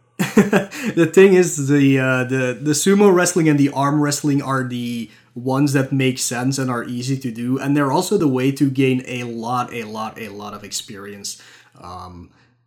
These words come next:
fast, because playing through the game normally and, and getting experience from the items that get dropped or that are hidden in bricks. Um, they don't give you that much, but, uh, the bonus games do.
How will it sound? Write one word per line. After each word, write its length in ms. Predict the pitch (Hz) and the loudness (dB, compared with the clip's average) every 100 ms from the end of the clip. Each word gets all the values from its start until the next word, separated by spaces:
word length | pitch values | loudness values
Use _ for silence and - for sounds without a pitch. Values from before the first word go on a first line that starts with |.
| _ | _
fast, 840 | - 131 101 101 - - - - - | -12 -8 -8 -8 -8 -10 -14 -16 -14
because 400 | 107 117 113 - | -10 -6 -6 -8
playing 420 | - 147 147 143 | -6 0 2 2
through 260 | 143 139 | 0 0
the 80 | 139 | 2
game 260 | 131 135 127 | 2 0 0
normally 540 | 117 120 123 120 117 | -4 -6 -6 -6 -6
and, 200 | 110 107 | -6 -8
and 200 | 104 110 | -12 -12
getting 500 | 110 107 104 101 131 - _ _ - | -10 -10 -10 -12 -16 -20 _ _ -14
experience 680 | 127 - 127 120 117 120 120 | -10 -8 -8 -6 -6 -6 -8
from 380 | - 127 110 107 | -8 -8 -8 -10
the 340 | 110 104 101 - | -12 -14 -14 -12
items 340 | 110 117 113 | -10 -8 -10
that 160 | 113 - | -12 -12
get 220 | 113 - | -14 -16
dropped 400 | - 107 107 - | -14 -12 -12 -14
or 240 | 101 104 107 | -16 -14 -16
that 120 | 101 | -14
are 120 | 98 | -14
hidden 280 | 95 117 113 | -14 -12 -12
in 160 | 98 95 | -12 -14
bricks. 400 | 98 101 - - - - - | -14 -12 -14 -16 -20 -20 -16
Um, 260 | 113 117 | -12 -6
they 120 | 131 | 0
don't 220 | 147 180 170 | 2 2 2
give 200 | 175 160 | 0 2
you 80 | 139 | 2
that 220 | 127 120 | 0 -4
much, 360 | 104 107 104 - | -8 -8 -10 -10
but, 260 | 107 101 | -12 -12
uh, 280 | 120 117 113 104 - _ | -12 -10 -12 -14 -20 _
the 180 | 120 | -10
bonus 400 | 110 120 117 127 123 | -8 -8 -6 -6 -6
games 460 | 123 113 107 - | -6 -6 -6 -10
do. 420 | 110 110 110 104 | -14 -12 -12 -12